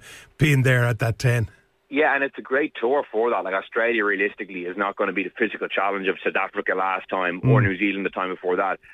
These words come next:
Speaker 2: So it's a, it is the perfect tour. This is actually a huge Six Nations for him. George Ford's carrying an injury at the moment. Owen Farrell's obviously pulled himself out of selection. So Marcus Smith is gonna be starting out half. Their first two games are against Italy and Wales.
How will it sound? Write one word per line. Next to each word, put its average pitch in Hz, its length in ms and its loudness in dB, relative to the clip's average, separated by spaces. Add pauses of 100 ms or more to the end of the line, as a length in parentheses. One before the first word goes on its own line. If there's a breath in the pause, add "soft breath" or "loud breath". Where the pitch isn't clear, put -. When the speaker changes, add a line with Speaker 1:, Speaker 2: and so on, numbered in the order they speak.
(260 loud breath)
Speaker 2:
So 110 200 0
it's 104 280 -6
a, 117 120 0
it 127 280 2
is 131 60 -12
the - 80 -10
perfect 110 320 -4 (200)
tour. 113 200 0 (160 loud breath)
This 175 100 0
is 175 80 -4
actually 143 220 0
a 113 80 -4
huge 139 240 0
Six - 180 -6
Nations 117 340 -4
for 101 120 -2
him. 92 200 -2 (100)
George 127 280 0
Ford's 131 280 0
carrying 110 280 -2
an 101 40 -2
injury 110 240 -4
at 104 60 -6
the 110 60 -4
moment. 104 340 -2 (160 loud breath)
Owen 110 160 0
Farrell's 113 340 -2
obviously 104 340 -4
pulled 104 220 -2
himself 98 300 -2
out 98 140 2
of 95 100 -10
selection. 95 500 -2 (420 loud breath)
So 123 80 2
Marcus 139 340 -2
Smith 139 140 0
is 101 100 -6
gonna 113 140 0
be 98 160 -2
starting 107 340 0
out 92 100 0
half. 104 280 -4
Their 107 100 -2
first 131 260 -2
two 123 80 -6
games 110 300 -2
are 117 60 -4
against 101 200 -2
Italy 107 280 -2
and 90 100 -2
Wales. 98 320 2